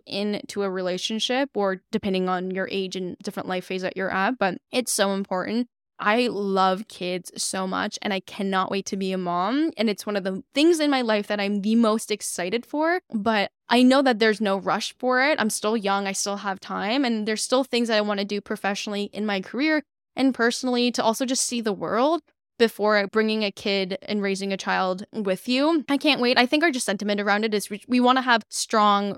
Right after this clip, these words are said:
roots set up first, traveled and done all the things that we wanna do before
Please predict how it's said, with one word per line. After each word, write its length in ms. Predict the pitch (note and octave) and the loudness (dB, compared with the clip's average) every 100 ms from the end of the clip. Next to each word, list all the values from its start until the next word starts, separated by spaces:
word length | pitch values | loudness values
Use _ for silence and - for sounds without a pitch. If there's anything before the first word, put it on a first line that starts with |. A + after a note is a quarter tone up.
| - | -2
roots 380 | G#3+ G#3+ - - | 0 2 -2 -8
set 220 | - G3+ | -4 -2
up 140 | G3+ - | -2 -4
first, 440 | - E4+ E4+ - - _ | 0 0 0 -4 -12 _
traveled 600 | - G#3 G#3+ A#3 A#3 B3 | -6 -2 2 4 4 4
and 380 | G#3+ G3 F3+ - | 2 -2 -6 -4
done 180 | A#3 A#3+ | 0 2
all 100 | A#3 | 2
the 100 | A#3+ | 2
things 240 | B3 B3 | 2 2
that 100 | B3+ | 4
we 100 | B3 | 2
wanna 220 | B3+ A#3+ | 2 2
do 200 | A3+ A3+ A#3+ | 0 2 0
before 500 | A3+ - G3+ F#3 | -2 -2 -2 -2